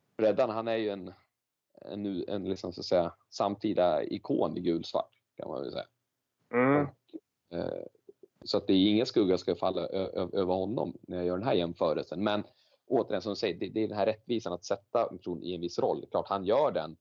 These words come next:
Speaker 1: Och han gör den ju, ju helt okej, men fortfarande, vi behöver ha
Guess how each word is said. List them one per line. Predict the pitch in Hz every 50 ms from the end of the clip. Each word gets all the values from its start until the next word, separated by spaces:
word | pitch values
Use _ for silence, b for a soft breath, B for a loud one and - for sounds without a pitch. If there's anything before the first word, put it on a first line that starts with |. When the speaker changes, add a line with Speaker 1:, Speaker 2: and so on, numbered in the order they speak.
| _ _ _ _ _ _ _ _
Speaker 1:
Och | - 87
han | 95 110
gör | 117 123 151 160
den | 127 107 85
ju, | 67 - -
ju | - 80 90
helt | 90 92 90 82 - -
okej, | 87 - - 160 127 87 78
men | 76 90 90 87 - _ _ _ _ _ _ _ -
fortfarande, | - 104 - - - 113 113 110 110 104 87 78 80 82 73 - _ _ _ _ _ _ _ _ _ _
vi | - 101 101
behöver | 101 110 101 107 107 98 98 92
ha | 90 92 90 90 90 -